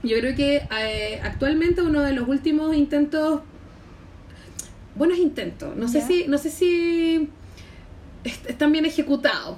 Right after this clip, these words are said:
Speaker 1: pero ya, vamos,
Speaker 2: La
Speaker 1: que
Speaker 2: intención fue
Speaker 1: la
Speaker 2: buena.
Speaker 1: inte-, la intención fue
Speaker 2: <laughs>
Speaker 1: buena, tiene que ver, y hay que pensarlo así también, con que los últimos dos ministerios creados en Chile son el de Cultura y el de Ciencia.
Speaker 2: Sí.
Speaker 1: ¿Cachai? Ya. El de cien-, el de, el de Cultura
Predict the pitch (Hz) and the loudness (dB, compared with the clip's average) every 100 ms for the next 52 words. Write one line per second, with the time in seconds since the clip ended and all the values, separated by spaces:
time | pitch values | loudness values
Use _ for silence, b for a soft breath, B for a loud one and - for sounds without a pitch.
0 | - 330 349 - - - 427 269 - 277 | -2 0 0 -4 -2 -2 0 2 4 2
1 | 277 - 330 349 381 349 370 381 381 403 | 0 0 2 4 6 6 4 4 4 4
2 | 392 403 370 285 294 339 370 427 571 605 | 4 4 4 4 4 4 4 2 0 -4
3 | B B - 339 381 349 370 427 - - | B B 4 4 4 4 4 2 -2 -2
4 | 269 269 277 294 339 330 349 349 - 349 | 0 2 2 2 2 4 4 4 4 2
5 | 359 349 370 349 320 285 320 330 330 285 | 2 2 2 2 4 4 4 4 2 2
6 | 277 415 415 403 - 415 440 392 392 427 | 0 0 -2 -4 -2 -2 0 -2 0 0
7 | 415 370 427 440 523 571 B - 339 294 | -2 -2 0 0 -2 -10 B -2 -2 2
8 | 359 480 466 453 480 339 392 440 466 440 | 2 2 0 0 0 4 2 2 -4 -6
9 | 190 - - 202 196 - - - 202 196 | -8 -10 -12 -10 -12 -18 -20 -12 -8 -2
10 | 330 480 B B B - - - - B | -2 -4 B B B -10 -10 -18 -20 B
11 | B - 254 294 381 440 294 285 277 285 | B -4 0 2 0 2 2 4 2 2
12 | 294 285 285 294 381 453 | 2 2 2 2 2 2